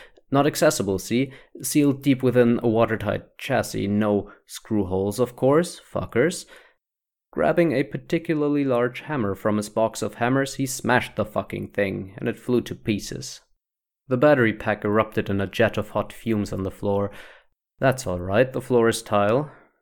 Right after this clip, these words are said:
The fire alarm went off, so he smashed that too, smashed it right into the ceiling. The plaster collapsed inward, and the remains disappeared in the crater. He took the spare shaver from his collection of shavers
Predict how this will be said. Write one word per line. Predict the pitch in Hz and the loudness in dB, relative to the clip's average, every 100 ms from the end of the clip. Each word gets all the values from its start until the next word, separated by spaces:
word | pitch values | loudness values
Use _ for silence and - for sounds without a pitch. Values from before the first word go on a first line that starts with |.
| _ _ | _ _
The | 160 | -8
fire | 160 185 131 | -4 -2 0
alarm | 98 95 92 95 | 0 0 -2 -4
went | 95 92 | -6 -4
off, | 98 92 - | -2 -4 -6
so | - 131 | -4 -2
he | 131 | -2
smashed | - 101 107 - | -4 -2 -2 -2
that | - 101 - | -6 -8 -6
too, | 113 107 92 | -4 -4 -4
smashed | - 117 127 131 | -4 0 0 0
it | 127 117 | -2 4
right | 120 117 | 4 4
into | 110 110 | 0 -2
the | 101 | -4
ceiling. | - 117 113 95 92 - - - - _ _ _ _ | -4 -2 -2 -2 -8 -12 -18 -20 -20 _ _ _ _
The | 120 | -14
plaster | - 143 143 - 156 | -4 -2 -2 -2 -4
collapsed | - 104 98 - 120 | 0 0 -2 -6 -4
inward, | 127 104 104 107 | 0 2 0 0
and | 107 101 95 _ | -2 -2 -6 _
the | - | -4
remains | 107 104 104 98 - | -2 0 0 -2 -6
disappeared | 101 98 - 95 95 | -10 -8 -6 -6 -4
in | 104 | -6
the | |
crater. | 101 - 95 - 92 92 _ _ _ _ _ _ _ _ _ _ _ _ _ | -4 -2 -2 -2 -8 -8 _ _ _ _ _ _ _ _ _ _ _ _ _
He | 156 | -4
took | 156 160 | -4 -4
the | 147 | -6
spare | 131 - 123 127 | -8 -4 -2 -2
shaver | 127 143 120 107 92 | -2 0 0 -2 -8
from | 90 107 | -4 -4
his | 101 - | -4 -4
collection | - 98 90 - 95 | -4 -4 -6 -10 -10
of | 87 | -10
shavers | - 95 95 113 127 - | -8 -6 -6 -6 -8 -12